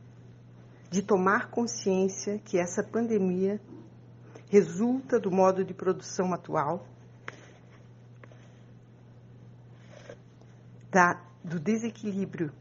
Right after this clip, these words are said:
entre a sociedade e a natureza, com destruição ambiental e sem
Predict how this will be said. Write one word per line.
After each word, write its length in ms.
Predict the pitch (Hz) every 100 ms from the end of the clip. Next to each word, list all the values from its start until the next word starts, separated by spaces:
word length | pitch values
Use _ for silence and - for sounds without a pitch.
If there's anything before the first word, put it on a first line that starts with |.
| -
entre 220 | 180 175
a 20 |
sociedade 880 | - 214 - 220 208 202 208 - 208 -
e 100 | -
a 60 | 185
natureza, 760 | 180 170 165 160 156 151 160 - - - - - - - - - - -
com 160 | - 190
destruição 800 | 170 180 - 170 - - 214 226
ambiental 680 | 196 170 160 180 170 185 208 - - - - - - - - - - - - - - - - - - - - - -
e 40 |
sem 440 | 196 - 180 175